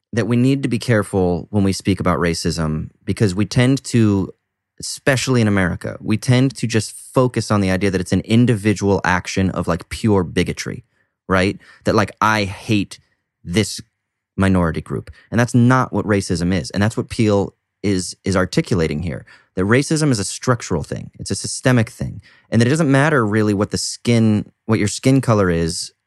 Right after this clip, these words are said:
I mean, I, it does, but that's kind of secondary. That's almost an incidental. What really matters is that, that the, the uniform of the police officer is what makes the disposition of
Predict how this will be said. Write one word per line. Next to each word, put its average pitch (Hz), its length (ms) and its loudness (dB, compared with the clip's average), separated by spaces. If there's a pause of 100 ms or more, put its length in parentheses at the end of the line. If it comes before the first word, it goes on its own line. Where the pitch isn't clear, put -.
(120)
I 120 40 2
mean, 123 120 4
I, 110 120 0
it 95 180 -2
does, 104 480 0 (220)
but - 120 -6
that's 123 220 0
kind 147 240 -2
of 123 80 -2
secondary. 95 720 -2
That's 98 160 -2
almost 151 240 2
an 123 60 0
incidental. 110 800 0
What 92 120 0
really 135 360 2
matters 95 440 2
is 90 300 -2
that, 95 240 2 (380)
that 104 180 0
the, 104 300 0
the 113 140 0
uniform 101 960 2 (220)
of 95 160 0
the 104 80 -4
police 117 400 0
officer 82 640 -4 (380)
is 110 160 0
what 113 320 2 (140)
makes 117 460 2
the 117 100 2
disposition 98 880 0
of 92 160 -2